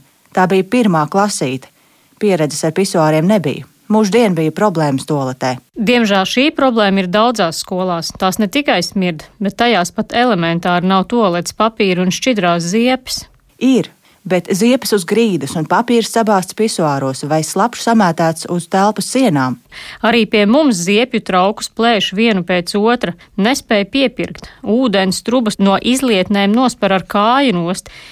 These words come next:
Speaker 2: papīra pikas ir pie sienām un griestiem, podus aizbāž ar veselu papīra rulli.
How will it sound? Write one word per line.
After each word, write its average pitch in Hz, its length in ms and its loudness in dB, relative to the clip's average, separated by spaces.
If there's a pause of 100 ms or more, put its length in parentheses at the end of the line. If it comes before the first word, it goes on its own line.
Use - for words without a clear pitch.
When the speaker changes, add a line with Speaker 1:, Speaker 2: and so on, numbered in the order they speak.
(140)
Speaker 2:
papīra 190 580 -2
pikas 220 480 -4
ir 190 160 -4
pie 185 160 0
sienām 180 680 0
un 185 140 2
griestiem, 196 560 0 (360)
podus 196 540 0
aizbāž 175 440 0
ar 180 160 0
veselu 185 560 0
papīra 175 640 -2
rulli. 170 480 -4